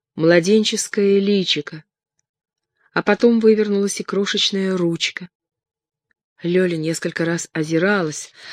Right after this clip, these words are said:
на эти сияющие глазки и растянувшийся до ушей ротик. «Сколько ему?» спросила она и встретила взгляд молодой женщины, кутавшейся в старый офицерский башлык,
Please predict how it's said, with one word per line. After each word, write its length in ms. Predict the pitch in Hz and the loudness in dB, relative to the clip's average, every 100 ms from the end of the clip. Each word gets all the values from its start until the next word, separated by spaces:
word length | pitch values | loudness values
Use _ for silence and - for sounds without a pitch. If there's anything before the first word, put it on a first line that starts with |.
| - | -12
на 100 | 156 | -4
эти 240 | 165 165 170 | -2 -2 -4
сияющие 760 | - 170 165 165 156 - 160 | -4 0 2 2 0 0 0
глазки 640 | 151 151 165 185 - - - _ _ _ _ _ _ | 2 4 4 2 -4 -14 -20 _ _ _ _ _ _
и 100 | 160 | -2
растянувшийся 760 | 160 - 156 156 147 151 - 147 | -2 -2 -2 0 -2 -8 -8 -2
до 120 | 151 | -2
ушей 340 | 143 - 147 | -2 0 2
ротик. 500 | 143 170 190 - - _ _ _ _ _ _ _ _ _ _ _ _ | 4 2 -2 -8 -12 _ _ _ _ _ _ _ _ _ _ _ _
«Сколько 460 | - - 302 262 165 | -18 0 0 0 -2
ему?» 300 | 147 135 135 _ _ _ _ _ _ _ | -2 -4 -12 _ _ _ _ _ _ _
спросила 640 | - - 160 - 160 160 156 | -20 -4 -2 0 0 0 0
она 240 | 160 170 | -2 -2
и 40 | |
встретила 520 | 156 - 160 160 165 160 | -4 -4 -2 -2 0 -2
взгляд 420 | 151 151 165 160 | -2 0 0 0
молодой 380 | 143 143 147 151 | -2 0 2 2
женщины, 600 | 151 180 170 - 160 151 _ _ _ _ | 2 2 2 0 -4 -8 _ _ _ _
кутавшейся 600 | - 175 165 - 156 147 | -4 -2 -2 -4 -6 -6
в 40 | |
старый 400 | - - 160 156 | -8 -6 -2 -2
офицерский 800 | - 147 147 143 156 151 - 160 | -2 -6 -8 -6 -4 -4 -6 -8
башлык, 720 | 147 151 - 160 156 151 - | -6 -4 -4 -2 -4 -4 -10